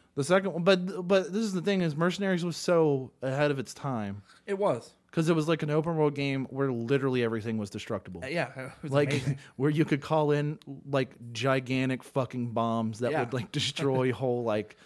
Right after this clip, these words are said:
Speaker 1: you know, city blocks and stuff.
Speaker 2: It was amazing.
Speaker 1: Yeah.
Speaker 2: I
Speaker 1: And,
Speaker 2: wish
Speaker 1: like,
Speaker 2: they would make Mercenaries Three
Speaker 1: I
Speaker 2: with
Speaker 1: don't
Speaker 2: technology now.
Speaker 1: I understand, like, pandemic's gone, but E A still has to own that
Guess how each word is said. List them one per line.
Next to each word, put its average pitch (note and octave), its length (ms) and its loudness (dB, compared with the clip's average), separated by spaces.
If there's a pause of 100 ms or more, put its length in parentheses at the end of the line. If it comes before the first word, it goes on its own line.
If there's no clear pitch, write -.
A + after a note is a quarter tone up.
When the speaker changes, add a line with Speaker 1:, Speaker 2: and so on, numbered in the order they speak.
(240)
Speaker 1:
you B2+ 80 -6
know, G#2+ 260 -2
city A#2+ 360 -2
blocks G#2+ 480 -4
and F#2+ 140 -10
stuff. - 280 -14
Speaker 2:
It D3 60 -6
was D3 120 -4
amazing. C3 400 -8
Speaker 1:
Yeah. G2 240 -2 (220)
Speaker 2:
I D3+ 60 2
Speaker 1:
And, D#3+ 80 4
Speaker 2:
wish E3 60 2
Speaker 1:
like, F3 100 2
Speaker 2:
they D#3+ 80 -2
would C#3+ 60 -6
make C#3+ 180 -6
Mercenaries C3+ 460 -8
Three C3+ 300 -10
Speaker 1:
I - 40 -4
Speaker 2:
with F3+ 80 -2
Speaker 1:
don't G#3 120 0
Speaker 2:
technology B2+ 380 -8
now. A#2+ 300 -12 (100)
Speaker 1:
I F3 140 2
understand, F#3 460 2
like, C#3+ 180 -2
pandemic's C#3+ 560 -2
gone, C3+ 300 0
but B2 200 -2
E D3 140 0
A D3+ 140 0
still D#3 260 -2
has C#3 240 -6
to - 180 -6
own B2 280 -4
that G#2+ 260 -6